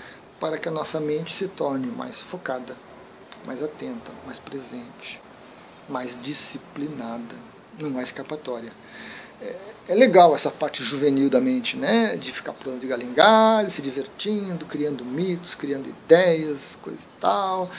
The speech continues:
brigando por eles, defendendo com unhas e dentes. Ah, mas chega um momento que a gente cresce, né? E aí o raciocínio prepondera, os questionamentos surgem e precisam ser respondidos.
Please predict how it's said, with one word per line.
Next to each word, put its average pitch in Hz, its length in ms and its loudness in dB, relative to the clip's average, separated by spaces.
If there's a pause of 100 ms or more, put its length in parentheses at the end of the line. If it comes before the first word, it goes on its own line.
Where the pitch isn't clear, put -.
(160)
brigando 139 460 2
por 127 160 -6
eles, 156 500 2
defendendo 139 540 -6
com - 80 -10
unhas - 180 -10
e - 40 -12
dentes. 143 480 -10 (920)
Ah, 170 80 -10
mas 165 220 -2
chega 175 140 2
um 190 40 0
momento 160 380 -4
que 185 520 -4
a 90 120 -6
gente 85 580 -6 (840)
cresce, - 400 -10
né? 170 220 -8 (680)
E - 80 -4
aí 139 320 -6 (540)
o - 40 -16
raciocínio 147 520 -2
prepondera, 151 580 -4 (540)
os - 80 -8
questionamentos 131 560 -6
surgem - 720 -6 (840)
e 156 60 -10
precisam 123 420 -10
ser - 160 -8
respondidos. 117 1000 -14